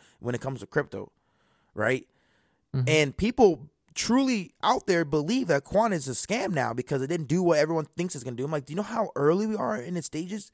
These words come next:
Speaker 1: Like, we're still talking about Ethereum trying to figure its stuff out, getting to two point oh. It's been six, seven years now. <laughs> You know what I mean? Ethereum
Speaker 2: Like I
Speaker 1: not
Speaker 2: said, these, these videos, whatever, all this stuff that's public right now,
Speaker 1: Mm-hmm.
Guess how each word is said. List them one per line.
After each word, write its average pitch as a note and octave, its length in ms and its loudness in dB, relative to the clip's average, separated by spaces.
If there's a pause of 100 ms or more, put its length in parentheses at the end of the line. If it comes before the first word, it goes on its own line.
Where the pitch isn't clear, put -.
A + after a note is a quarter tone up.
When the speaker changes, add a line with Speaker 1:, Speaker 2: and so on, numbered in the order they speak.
(1000)
Speaker 1:
Like, C3 180 0
we're D3+ 180 4
still G#3 300 4
talking G3 320 0
about F#3 280 2
Ethereum F3 520 0
trying F3 320 0
to D#3+ 60 -2
figure E3+ 320 0
its D#3+ 180 -2
stuff - 260 0
out, C3 220 -2
getting D3+ 200 -4
to C#3+ 60 -6
two D#3 180 -4
point B2+ 240 -4
oh. A2 260 -2
It's G2+ 140 -14
been C#3 160 -4
six, - 320 -2
seven D3+ 280 2
years D3 300 -4
now. - 220 -10 (680)
<laughs> C3 60 -6 (500)
You A#3+ 100 10
know G#3+ 100 8
what G#3+ 60 10
I - 40 6
mean? G#3 140 6
Ethereum F#3+ 280 0
Speaker 2:
Like G3 120 6
I F3+ 40 6
Speaker 1:
not D3+ 120 4
Speaker 2:
said, C3 200 2
these, B2+ 280 2 (120)
these B2+ 200 2
videos, C3 540 2
whatever, A2 500 0
all A#2+ 200 4
this C#3 140 2
stuff - 160 -6
that's A#2 160 -6
public B2 380 -2
right B2 140 -2
now, C#3 300 -4
Speaker 1:
Mm-hmm. C#3+ 280 -4